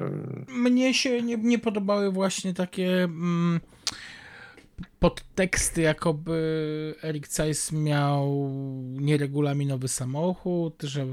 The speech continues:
ten samochód był dużo szybszy niż auto Grzegorza Grzyba. Mm, no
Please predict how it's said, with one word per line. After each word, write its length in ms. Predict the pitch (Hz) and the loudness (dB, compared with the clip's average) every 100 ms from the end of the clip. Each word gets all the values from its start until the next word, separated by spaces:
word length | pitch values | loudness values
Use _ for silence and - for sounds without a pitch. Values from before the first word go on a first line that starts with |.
| 127 | -4
ten 160 | 131 | -4
samochód 420 | 123 135 131 131 | -2 -2 -2 -2
był 180 | 135 127 | -2 -2
dużo 240 | 123 123 123 | 0 0 2
szybszy 460 | - 190 - 180 | 4 2 4 4
niż 260 | 175 165 160 | 4 4 2
auto 640 | 160 151 156 156 151 151 143 | 2 2 2 2 2 0 0
Grzegorza 420 | 151 151 147 151 | -4 -2 0 0
Grzyba. 560 | 139 151 143 143 139 143 - - - - - | 0 0 2 2 2 -2 -10 -18 -18 -18 -10
Mm, 500 | 151 151 151 151 151 - | -2 0 0 0 -2 0
no 160 | 185 | 0